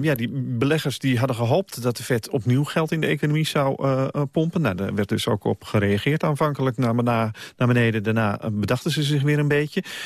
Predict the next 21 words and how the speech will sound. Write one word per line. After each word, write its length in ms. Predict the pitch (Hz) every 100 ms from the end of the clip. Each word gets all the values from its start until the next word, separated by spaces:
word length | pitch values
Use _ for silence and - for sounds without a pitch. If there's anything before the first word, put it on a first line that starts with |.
| - -
Maar 140 | 175
is 100 | 226
het 100 | 226
trouwens 260 | 226 196 -
verstandig 400 | 175 233 196 135
dat, 240 | 131 110
eh, 160 | - 113
Bernanke 640 | 113 117 110 117 110 110
nu 280 | - 135 147
op 240 | 101 98
dit 160 | 110 180
moment 320 | 135 127 113
niet 240 | 123 175 -
aankondigt 920 | 117 107 120 104 98 - - - - -
dat 120 | 117
hij 80 | 120
geld 220 | 110 101
in 80 | 98
de 60 |
economie 440 | 98 98 104 95 95
pompt? 340 | 143 202 -